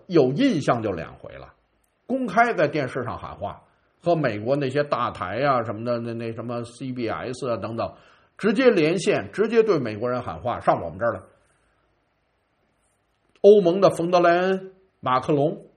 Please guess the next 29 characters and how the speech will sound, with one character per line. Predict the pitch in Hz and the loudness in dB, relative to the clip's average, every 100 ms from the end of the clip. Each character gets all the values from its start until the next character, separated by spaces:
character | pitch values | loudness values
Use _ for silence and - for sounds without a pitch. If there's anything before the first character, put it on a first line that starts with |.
| _ | _
人 | 151 196 | -2 0
家 | 180 | 2
都 | 196 | 2
有 | 139 | 0
具 | 202 147 | -2 -6
体 | 113 | -6
措 | 113 156 127 | -6 -2 -2
施 | - | 0
了。 | 190 131 117 _ | -2 -2 -6 _
欧 | - 233 196 | 6 8 6
盟 | 175 214 | 0 -2
给 | - - - | -8 -8 -2
安 | 196 214 | -2 0
家 | 233 220 | 0 2
费， | 226 - - _ _ _ _ _ _ _ _ _ _ _ _ _ _ _ _ - | 0 -2 -6 _ _ _ _ _ _ _ _ _ _ _ _ _ _ _ _ -4
大 | 156 | -2
学 | 156 180 | 2 4
教 | 185 170 | 8 6
授 | 160 214 185 | 8 10 10
啊 | 156 147 | 8 4
什 | 147 | 2
么 | |
的， | 160 | 0
这 | 160 151 | 0 -2
些 | 160 | -2
顶 | 160 131 123 | -4 -6 -6
尖 | 135 165 160 | -2 -2 0
的 | 135 | -2
来。 | 156 160 180 233 | 0 -2 -2 -6